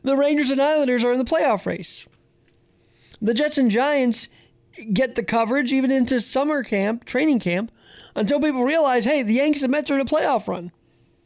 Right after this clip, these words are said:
But why didn't you cover that playoff run as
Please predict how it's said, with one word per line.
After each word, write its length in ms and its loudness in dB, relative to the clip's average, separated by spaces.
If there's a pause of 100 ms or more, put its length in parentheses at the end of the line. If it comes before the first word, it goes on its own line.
(2250)
But 80 -8
why 240 -2
didn't 220 0
you 100 -2
cover 300 -4
that 200 -4
playoff 420 -2
run 140 -2
as 300 -10